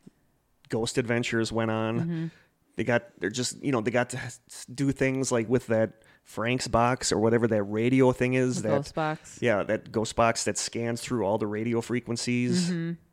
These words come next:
Speaker 1: for, like, one second, and then you get this blip of audio, and y-, it's
Speaker 2: It's so
Speaker 1: supposedly
Speaker 2: open to interpretation,
Speaker 1: Yeah,
Speaker 2: though.
Speaker 1: that's why I just
Speaker 2: <laughs>
Speaker 1: don't
Speaker 2: Yeah.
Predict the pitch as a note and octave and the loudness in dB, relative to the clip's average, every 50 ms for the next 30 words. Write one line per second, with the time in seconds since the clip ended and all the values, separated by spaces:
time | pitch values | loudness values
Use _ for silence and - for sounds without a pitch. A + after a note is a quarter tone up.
0 | _ D#4+ _ _ _ - - - B2+ A#2+ A#2 A#2+ A2+ A2+ G#2+ A#2 B2+ A#2 - - | _ _ _ _ _ -12 -8 -6 -2 -2 -2 -2 -2 -2 -2 -2 -2 -2 -2 -2
1 | A2+ A2 - - C3 B2+ B2 A#2 A2+ B2 A#2 A#2 A#2 A2 B2 - - A#2+ - A#2 | -2 -2 -2 -2 -4 -2 -4 -4 -4 -6 -6 -6 -6 -6 -4 -4 -4 -6 -6 -6
2 | G2+ G#2 A2 B2+ C3 B2+ - A2+ F#2 E2 G2+ G#2 A2+ C3 C3 C3 B2+ B2+ B2+ - | -6 -2 0 0 0 0 0 -2 -2 -2 -2 -2 0 0 2 2 2 2 0 -4
3 | - - - - - - _ _ _ _ _ _ _ - _ _ - A#2+ A#2 A2+ | -8 -20 -20 -20 -20 -20 _ _ _ _ _ _ _ -20 _ _ -6 -4 -2 -2
4 | A2 A2 A2 A2 G#2+ A2 - - - _ - - G#2+ G2+ - - - B2 A#2 - | -4 -4 -4 -6 -6 -8 -8 -10 -14 _ -10 -8 -6 -4 -4 -4 -2 0 2 6
5 | - B3 B3+ C4 - - F#3+ F#3+ A#2+ - G#3 G#3 - - F#3 F3 F3 - F#3 E3 | 8 8 8 8 8 8 6 6 6 4 2 2 2 0 0 0 0 0 0 0
6 | - D#3 - - E3 D3 B2+ B2+ C#3+ - A2+ G#2+ - B3 A#3+ - G#2+ A#2 - - | 0 -4 -6 -2 0 0 2 2 2 0 2 4 6 6 6 6 4 0 -2 -2
7 | - A2+ A2+ A#2 B2 - - A#3 - G3 G#3+ F#3+ B2+ - C3+ - B2+ A#2+ B2+ C3+ | -2 0 4 6 8 10 10 10 10 8 6 6 4 2 0 0 0 0 0 0
8 | C#3+ - - - D3+ - F3 F3 F3 E3+ D#3+ D#3 D#3 D#3+ | -2 -4 -10 -16 -20 -16 -12 -10 -10 -8 -8 -8 -10 -12